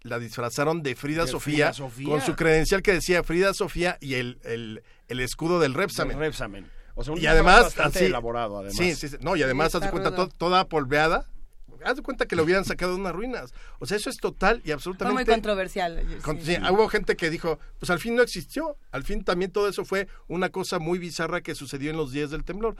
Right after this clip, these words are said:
Speaker 1: Hay gente que se indignó por, pues, la gente que murió y demás. Y ahí ya cada quien, y además ya ves que las redes sociales, que es, las redes sociales es otro ejemplo de lo que puede o no ser bizarro. Pero en este caso, ahí ya tienes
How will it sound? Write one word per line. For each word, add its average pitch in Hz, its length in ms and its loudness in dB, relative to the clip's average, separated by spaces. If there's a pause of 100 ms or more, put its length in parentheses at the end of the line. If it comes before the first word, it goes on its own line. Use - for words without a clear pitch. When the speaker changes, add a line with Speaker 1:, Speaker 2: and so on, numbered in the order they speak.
(220)
Speaker 1:
Hay - 160 -6
gente 147 280 -6
que 139 80 -12
se 143 100 -10
indignó 139 440 -4
por, 120 160 -10
pues, 101 180 -16
la 110 100 -10
gente 120 260 -12
que 127 120 -10
murió 120 240 -6
y 135 60 -6
demás. 202 340 -6 (480)
Y - 20 -6
ahí 147 160 0
ya 156 200 2
cada 160 200 2
quien, 165 260 -2
y 147 80 0
además 160 260 2
ya 170 80 2
ves 170 140 2
que - 80 -6
las 143 120 2
redes 165 240 4
sociales, 156 580 0
que 143 140 -2
es, 139 240 -6
las 113 140 -8
redes 175 180 -4
sociales 165 420 -6
es 127 160 -12
otro 165 320 -2
ejemplo 147 460 -6 (260)
de 117 100 -8
lo 117 140 -6
que 110 100 -6
puede 151 220 0
o 139 60 0
no 147 160 0
ser 147 180 -2
bizarro. 208 460 0 (400)
Pero 139 180 0
en 175 60 2
este - 180 -4
caso, 208 460 -2
ahí 165 160 0
ya 220 120 2
tienes 214 400 -2